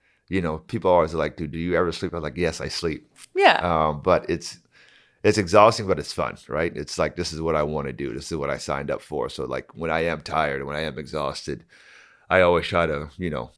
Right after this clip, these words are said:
Speaker 1: you know, what can I get excited about today? What can I, you know, what, what's gonna lift my spirit? What's gonna make me happy? What's gonna fulfill me? What's one thing that I haven't paid attention to that I need to focus on? Um, what's something that I'm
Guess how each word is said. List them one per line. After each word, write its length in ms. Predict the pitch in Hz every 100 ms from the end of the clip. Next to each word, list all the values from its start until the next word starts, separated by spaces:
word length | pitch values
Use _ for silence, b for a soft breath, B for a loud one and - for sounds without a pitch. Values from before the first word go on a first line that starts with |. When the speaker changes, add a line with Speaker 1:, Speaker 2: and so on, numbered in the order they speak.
| -
Speaker 1:
you 100 | 90
know, 120 | 78
what 180 | 85 85
can 140 | 85
I 80 | 76
get 140 | 78
excited 420 | 71 - 71 71 69
about 240 | 67 58
today? 360 | - 64 60 - -
What 160 | 80
can 200 | - 73
I, 420 | 73 73 71 67 - _ _ _ _ _ _ _ -
you 160 | 95
know, 260 | 82 67 67
what, 280 | 104 104 -
what's 160 | 101
gonna 160 | 110 92
lift 180 | 92 -
my 140 | 87
spirit? 480 | 82 - 98 90 -
What's 180 | 90 87
gonna 180 | 92 80
make 200 | 82 -
me 80 | 80
happy? 420 | 85 85 80 78
What's 180 | 85 85
gonna 180 | 80
fulfill 340 | 80 71 90 80
me? 200 | 76 73
What's 280 | 78 87 -
one 160 | 85
thing 400 | 78 85 78 76
that 300 | 73 71 - _ -
I 140 | 78
haven't 420 | 78 85 78 78
paid 180 | - 85
attention 400 | 73 87 80 73
to 180 | 71 82
that 120 | 71
I 80 | 71
need 220 | 73 76
to 100 | 73
focus 400 | 76 82 76 76
on? 320 | 85 76 71 71 -
Um, 540 | 76 78 71 64 67 _ _ _ _ _ _
what's 160 | 92 -
something 280 | 95 87
that 140 | 82 76
I'm 220 | 76 73